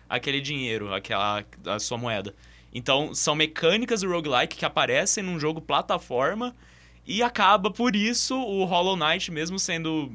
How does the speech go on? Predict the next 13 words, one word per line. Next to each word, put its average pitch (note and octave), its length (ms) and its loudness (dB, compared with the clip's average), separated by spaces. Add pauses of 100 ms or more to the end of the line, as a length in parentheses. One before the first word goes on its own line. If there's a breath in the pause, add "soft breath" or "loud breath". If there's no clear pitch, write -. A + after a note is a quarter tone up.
(100)
em B2+ 140 -6
dois C#3+ 300 0
D, C#3+ 400 0
é... A2+ 640 0 (920)
com A#2+ 140 -6
uma B2+ 140 4
arte C3 340 2
desenhada C3+ 520 -2
à C3 40 -2
mão B2+ 320 -4 (100)
<laughs> - 120 -20
completamente E3 880 0
diferente, C#3+ 540 -2